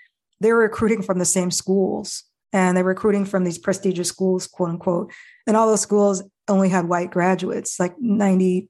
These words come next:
percent. And so just kind of diversifying that. So those are three easy ways. But again,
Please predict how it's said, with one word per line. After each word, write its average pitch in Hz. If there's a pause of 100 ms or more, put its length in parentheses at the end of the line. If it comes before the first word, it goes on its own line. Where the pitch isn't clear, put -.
percent. 190
And 190
so 190 (600)
just 196
kind 190
of 170
diversifying 180
that. 170
So 247
those 349
are 330
three 262
easy 220
ways. 254
But 196
again, 226